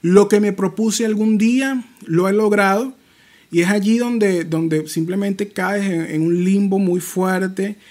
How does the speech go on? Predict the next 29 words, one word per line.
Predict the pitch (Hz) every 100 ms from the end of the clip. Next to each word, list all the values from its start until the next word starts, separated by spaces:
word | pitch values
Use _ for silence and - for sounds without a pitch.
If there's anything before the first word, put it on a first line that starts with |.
| - -
Eh, | - 170 170 -
puedes | 170 185
caer | 185 170
en | 175
depresión, | 180 180 165 - 190 185 180 180
puedes | - 156 170
caer | 147 151
en | 165
frustración, | 180 151 151 156 - 196 185 180 170
puedes | 170 175
caer | - 175
en | 185 196
una | 202 202
cantidad | - 190 180 165 180 185
de | 220 214
cosas | 208 202 208
que | -
pueden | 156 170 196
llegar | 165 175
a | 180
tu | 202
vida | 180 156 170 165 - - -
y | 190
decir, | 190 185 - 220 247 262 - - _ _ _
"¿Qué | - 240 254 262 - _ _ -
fue | - 214 240 254 269 285 -
o | 190
qué | 240 247
rayos | 233 226 254 269 269 269 220 269 254 -